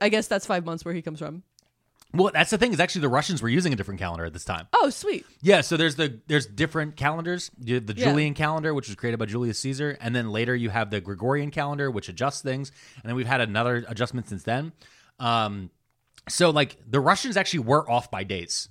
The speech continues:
Speaker 1: Yeah.
Speaker 2: So sometimes when you go and you read about specific people throughout Russian history especially, their birth date, they will list two birth dates. One of what their birthday was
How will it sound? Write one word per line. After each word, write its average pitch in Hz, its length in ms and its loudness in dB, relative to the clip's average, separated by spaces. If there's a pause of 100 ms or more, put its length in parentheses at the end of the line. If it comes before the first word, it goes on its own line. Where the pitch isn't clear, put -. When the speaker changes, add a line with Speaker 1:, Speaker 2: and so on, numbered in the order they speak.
Speaker 1:
Yeah. 214 220 2 (320)
Speaker 2:
So 147 220 4
sometimes 170 280 2
when 165 140 2
you 151 80 2
go 147 160 4
and 139 80 0
you 120 80 0
read 123 260 2
about 120 280 0
specific - 640 -2
people 120 380 -4
throughout 120 420 0
Russian 127 280 2
history 113 320 -4
especially, 165 580 -4 (340)
their 151 140 4
birth 151 340 2
date, 214 340 -2
they 139 100 4
will 143 160 4
list 156 280 0
two 160 180 0
birth 120 260 0
dates. - 380 -10 (340)
One 160 320 2
of 143 140 -4
what 143 160 -2
their 139 80 2
birthday 139 360 0
was 131 280 0